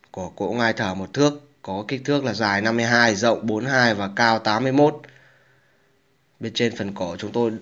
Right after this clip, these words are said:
chạm, à, rồng trầu mặt nguyệt. Phần mặt chúng tôi có nong khung. Ván chúng tôi làm dày hai phân. Bên trên chúng tôi chạm, à, tai rồng thật. Quý khách nào có nhu cầu về đồ thờ cúng bằng gỗ,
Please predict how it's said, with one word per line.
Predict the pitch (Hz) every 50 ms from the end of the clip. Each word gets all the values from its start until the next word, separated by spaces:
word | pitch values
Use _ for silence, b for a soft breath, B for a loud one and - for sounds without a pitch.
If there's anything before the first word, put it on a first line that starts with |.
| - - -
chạm, | - 113 95 73 92 98
à, | 95 92
rồng | 95 107 101 98 98
trầu | - 104 101
mặt | 98 101 98 101
nguyệt. | 107 107 110 104 104 - - _ _ _ _ _ _ _ _ _ _ _ _ _ _ _ _ _ _ _ _ _ _ _ _ _ _ _ _ _ _ b b b b b b b _
Phần | - 110 101 101
mặt | 104 101 98 -
chúng | - - 107 104
tôi | 117 117 107 - -
có | 101 101 107
nong | 117 123 120 117 117
khung. | 123 123 123 113 - - - _ _ _ _ _ _ _ _ _ _ _ -
Ván | - 101 101 98 104 120
chúng | 127 127
tôi | 127 120 110
làm | 104 101
dày | 101 101 98
hai | 104 110 113 110
phân. | - 131 123 117 104 - - b b b b b b b b b b b b b b b b b b b _ _ _ _ _ _ _ _ _ _ _ _ _ _ b b b b b b b b b b -
Bên | - 101 101
trên | - - 110 113 104
chúng | 110 101 101 104
tôi | 117 113 110
chạm, | 101 - 113 104 92 98 98
à, | 95 95 -
tai | 113 110 110 104
rồng | 98 107 101 98 95
thật. | 117 110 98 104 - - b b b b b b b b -
Quý | 117
khách | 110 - 139 135
nào | 131 123 110 98 95 -
có | 101 101 101
nhu | 113 131 127
cầu | 123 127 110 110 104 101
về | 101 104 101 98 98
đồ | 98 107 101 101 98 101
thờ | 107 95 98 101
cúng | 110 110 117 131 147 165 160 - -
bằng | 113 107 95 95
gỗ, | 92 107 104 98 151 160 -